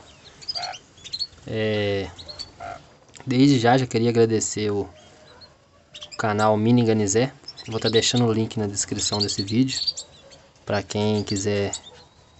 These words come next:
tá acompanhando os vídeos dele lá, só vídeo bacana sobre Ganizé. E é isso aí, tá deixando o vídeo dele no, na descrição aí. Quem quiser ir lá, eu agradeço.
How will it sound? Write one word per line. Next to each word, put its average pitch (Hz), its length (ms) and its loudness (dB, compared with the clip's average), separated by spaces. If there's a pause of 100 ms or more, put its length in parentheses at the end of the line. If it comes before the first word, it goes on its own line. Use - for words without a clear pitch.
(420)
tá - 80 -4
acompanhando 101 520 0
os 95 120 -2
vídeos 98 260 -2
dele 98 140 0
lá, 107 140 2
só - 260 2
vídeo 110 260 2
bacana 120 520 0
sobre 107 340 -6
Ganizé. 104 500 0 (1700)
E 117 80 -4
é - 20 0
isso 101 180 -4
aí, 101 80 0
tá - 300 -6
deixando 113 500 2 (1300)
o 107 320 0
vídeo 110 280 4
dele 110 300 4
no, 110 280 2
na 110 80 0
descrição 110 600 0
aí. - 80 -14 (1800)
Quem - 140 -8
quiser 104 280 -4
ir 101 60 0
lá, 104 100 2
eu 107 140 2
agradeço. 98 720 -4